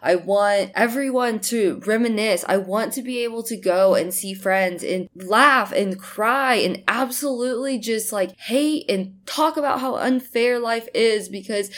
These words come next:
it is so unfair. It is so unfair. And you don't have to believe that this is fair, because it's not. It's not. But what you do have to do is continue to live your life.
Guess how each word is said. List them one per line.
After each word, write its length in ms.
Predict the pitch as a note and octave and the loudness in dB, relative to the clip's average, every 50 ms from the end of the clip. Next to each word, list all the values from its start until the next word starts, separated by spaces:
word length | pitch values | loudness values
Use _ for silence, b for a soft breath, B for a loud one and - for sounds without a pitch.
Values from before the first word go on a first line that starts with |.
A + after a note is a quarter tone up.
| B B B B - | B B B B -4
it 140 | - A#3+ | -2 -2
is 200 | B3+ C4+ C4+ B3+ | 0 -2 -2 -2
so 500 | - - - C#4+ B3+ B3+ B3 B3+ B3+ - - | -4 0 2 2 2 2 2 2 2 2 0
unfair. 880 | - A3+ A3+ A#3 A3+ - - - - B3 B3 B3 A#3 G#3+ F#3+ E3+ D3+ | -2 -2 -2 -4 -6 -8 -14 -4 0 4 4 4 4 4 4 2 2
It 140 | G2 D3+ G#3 | 2 0 0
is 220 | A#3 A3 G3+ - - | -2 -4 -6 -6 -6
so 540 | - - - D4 C4 B3+ B3+ B3 B3 A#3 - | -6 -4 0 0 2 2 2 0 0 0 -2
unfair. 580 | G3 G3 G3+ - - - G3 F#3 E3+ C#3+ - B B B B B B - | -2 -4 -6 -8 -6 -2 0 0 0 0 -2 B B B B B B -8
And 160 | - G3+ F#3+ | -8 -8 -8
you 400 | F#3+ F#3+ G3 A#3 D4 D#4 D4 - - - | -8 -6 0 2 4 4 2 0 0 0
don't 380 | - B3 B3+ B3+ B3+ - A#3 | 2 2 4 2 0 -2 -4
have 220 | A#3+ B3+ B3 B3 B3 | -4 -6 -6 -6 -8
to 80 | B3 | -10
believe 280 | A3 A3+ A3+ A3+ A#3 A3 | -10 -10 -10 -8 -8 -8
that 140 | G#3+ G3+ G3+ | -6 -6 -6
this 160 | G#3+ G#3 - | -6 -6 -8
is 160 | G#3 G3+ - | -8 -10 -6
fair, 460 | - G3 F#3 F3+ E3+ C#3+ F#2 - b b b b b b b b _ _ | -2 0 2 2 2 2 -2 -4 b b b b b b b b _ _
because 320 | - F#3+ - G3+ G3 G3+ | -14 -10 -8 -8 -8 -8
it's 180 | G3 F#3+ - F#3+ | -8 -8 -10 -8
not. 320 | F3 D3+ C#3 - - - _ _ _ _ _ _ _ _ _ _ _ _ _ _ _ _ _ | -8 -8 -8 -8 -10 -16 _ _ _ _ _ _ _ _ _ _ _ _ _ _ _ _ _
It's 240 | - - - - - | -16 -14 -12 -14 -14
not. 200 | - - - _ _ _ _ _ | -16 -18 -20 _ _ _ _ _
But 420 | - G#3+ G3+ F3+ D#3 C3 - - - _ _ _ _ _ | 0 2 2 4 2 0 -2 -6 -14 _ _ _ _ _
what 180 | - F#3+ - G#3 | 2 2 2 2
you 120 | A3 A3+ | 2 0
do 260 | F#3+ F#3+ A3+ A3+ A#3 | 0 0 0 2 0
have 260 | A3+ A3 G#3 G3 G3 | 0 0 -4 -6 -6
to 100 | - A#3+ | -8 -10
do 480 | F#3+ D#3+ D#3+ D3+ C#3 C3+ C3+ - - F3+ - _ _ _ | -6 -4 -4 -2 -2 -4 -6 -8 -10 -14 -20 _ _ _
is 540 | - F3 F3+ E3+ E3 D#3+ D#3 D#3 - - - - _ _ | -6 -4 -2 -2 -2 -4 -6 -8 -10 -12 -14 -16 _ _
continue 560 | - - F3+ F3 E3+ F3+ F3+ F3 E3+ E3 D#3 D3+ | -10 -8 -8 -8 -8 -10 -10 -10 -10 -10 -12 -8
to 160 | - F3+ E3 | -6 -4 -4
live 180 | D3+ D3 C#3+ | -4 -4 -4
your 160 | - D3+ D3 D3 | -4 -4 -4 -2
life. 560 | - - - - - - - - - _ | -4 -4 -4 -6 -8 -10 -12 -20 -20 _